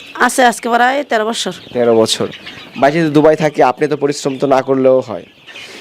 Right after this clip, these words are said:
Speaker 1: করি পাশাপাশি, মানে, মনে করেন, হের পাশাপাশি যদি কিছু করতে পারি সংসারে, তাও একটু ভালো হয় না? কারণ দেখা গেছে একটা দশটা টাকার জন্য ছেলে মেয়ে, মানে, স্বামীর কাছে হাত পাততে হয়, দশটা টাকার জন্য ঘরে না থাকলে কেউ কাছে দৌড়াদৌড়ি করতে হয়। তাই এক দুটা ডিম বেচলেও তো, মনে করেন, আহ,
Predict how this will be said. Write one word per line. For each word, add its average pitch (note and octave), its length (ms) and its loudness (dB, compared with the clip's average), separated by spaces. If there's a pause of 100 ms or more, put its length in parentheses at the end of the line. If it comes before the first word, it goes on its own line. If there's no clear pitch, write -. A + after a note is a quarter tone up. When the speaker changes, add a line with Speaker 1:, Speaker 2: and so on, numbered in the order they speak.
(120)
Speaker 1:
করি E4+ 220 4
পাশাপাশি, D#4 460 0
মানে, C#4+ 340 0
মনে B3+ 160 2
করেন, C4 280 0
হের A#3+ 220 2
পাশাপাশি C4 340 -4
যদি C4 120 -6
কিছু C4 200 -6
করতে B3+ 240 0
পারি A#3 280 0 (380)
সংসারে, A3 460 2
তাও A3+ 260 0
একটু A#3+ 200 -4
ভালো G3+ 260 0
হয় A#3 120 2
না? G#3+ 260 0 (120)
কারণ G#3+ 280 -2
দেখা A3+ 160 4
গেছে A3 220 -4
একটা A#3 300 0 (320)
দশটা A#3+ 200 0
টাকার A3+ 280 0
জন্য A#3+ 200 -2
ছেলে A#3 280 -2
মেয়ে, A#3+ 280 2
মানে, A3 160 0
স্বামীর G3+ 240 0
কাছে G#3+ 120 -4
হাত G#3 180 0
পাততে G3+ 220 -4
হয়, E3+ 160 -4 (380)
দশটা A3+ 160 2
টাকার A3 260 2
জন্য B3 240 0
ঘরে A3 180 2
না B3 140 0
থাকলে A#3+ 240 -4
কেউ B3 160 -2
কাছে A#3 180 -6
দৌড়াদৌড়ি A3 340 2
করতে A3+ 240 -2
হয়। E3 140 -4 (380)
তাই C4 180 6
এক B3+ 60 -2
দুটা B3 180 0
ডিম C4 220 2
বেচলেও C#4+ 280 2
তো, C#4 100 -2
মনে B3+ 180 0
করেন, C4+ 340 0
আহ, G#3 520 2